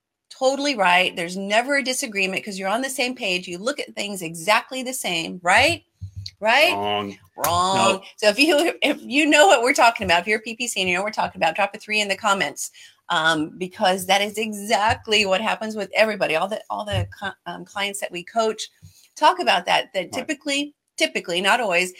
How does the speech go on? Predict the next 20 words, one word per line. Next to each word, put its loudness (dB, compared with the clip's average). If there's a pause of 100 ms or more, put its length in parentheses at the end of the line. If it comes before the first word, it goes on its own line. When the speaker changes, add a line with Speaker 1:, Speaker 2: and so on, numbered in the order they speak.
(180)
Speaker 1:
but -6
normally -2
the 2
husband -4
comes -4
at 4
it -4
from -4
the -6
viewpoint -4
of, 0 (340)
um, -2
bigger 0
picture, -6 (720)
right? 4
Um, -2
more 2
thirty -2
thousand -2
foot -8